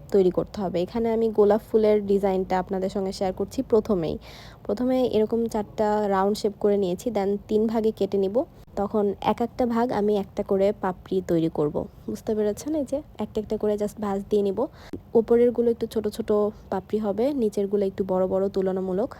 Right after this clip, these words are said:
আর রিয়ালিস্টিক লাগার জন্য একটু কার্ভি কার্ভি করে দিব, মানে একদমই রাউন্ড শেপ হবে না, 'cause প্রকৃতিতে সব কিছু কিন্তু একদমই জ্যামিতিক আকারে হয় না, তেরা বেঁকা হয়, যাতে রিয়ালিস্টিক লাগে তাই একটু,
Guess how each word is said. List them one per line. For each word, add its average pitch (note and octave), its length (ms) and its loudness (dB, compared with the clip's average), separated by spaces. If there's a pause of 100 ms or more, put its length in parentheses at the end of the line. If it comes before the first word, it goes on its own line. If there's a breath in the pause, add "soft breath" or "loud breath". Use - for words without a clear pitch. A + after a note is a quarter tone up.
(200 loud breath)
আর G#3 160 0
রিয়ালিস্টিক A3+ 520 2
লাগার G3+ 280 2
জন্য A#3+ 340 0
একটু A#3 440 -2
কার্ভি G3+ 360 2
কার্ভি F#3+ 300 -2
করে F#3 200 0
দিব, F#3+ 220 0
মানে G3+ 300 -2 (400 loud breath)
একদমই C4 340 2
রাউন্ড G#3+ 360 4
শেপ G3 200 0 (100)
হবে F3+ 180 0
না, F3 160 -2 (100)
'cause G3+ 200 2 (380)
প্রকৃতিতে A3+ 580 0
সব G#3+ 260 -4
কিছু A3 180 -6
কিন্তু A#3 260 -2
একদমই A#3 500 0
জ্যামিতিক G3+ 560 -2
আকারে F#3+ 260 -4
হয় F#3+ 200 -4
না, G#3 180 -4 (240)
তেরা G3 200 4
বেঁকা G3 200 0
হয়, G#3 240 -2 (120)
যাতে G3 280 -2
রিয়ালিস্টিক G#3 540 0
লাগে A3+ 220 -2
তাই A3 200 -2
একটু, G3+ 220 -4